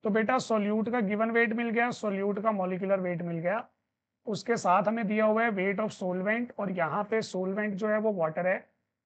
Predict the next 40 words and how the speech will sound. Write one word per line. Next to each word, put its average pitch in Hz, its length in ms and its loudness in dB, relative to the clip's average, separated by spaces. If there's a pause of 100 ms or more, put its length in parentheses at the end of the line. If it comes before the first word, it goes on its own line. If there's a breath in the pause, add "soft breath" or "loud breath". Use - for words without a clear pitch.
(480)
तो 220 100 2
weight 214 360 2
of 185 120 -8
solvent 220 460 0
है 240 80 0
बेटा 220 280 2
डब्ल्यू 208 420 0
वन 226 280 0
ज़ीरो 208 320 0
पॉइंट 208 380 -2
वन 214 240 2
केजी। 131 420 -6 (840)
इसको 196 280 -4
आप 208 200 6
grams 180 400 2
में 214 160 0
convert 196 420 0
करोगे 202 280 -2
तो 214 140 0
hundred 170 340 -2
gram 170 280 0
आ 131 80 -4
जाएगा। 117 380 -8 (1000)
केएफ़ 214 380 2
की 254 100 0
value 240 280 4
भी 247 80 0
हमें 247 200 0
given 226 260 0
है 233 60 0
बेटा 226 240 0
water 202 320 0
के 202 180 0
लिए, 208 280 0
जो 202 240 0
है 202 240 2
one 208 300 0
point 208 540 -4
eight 180 200 -2
six - 360 -10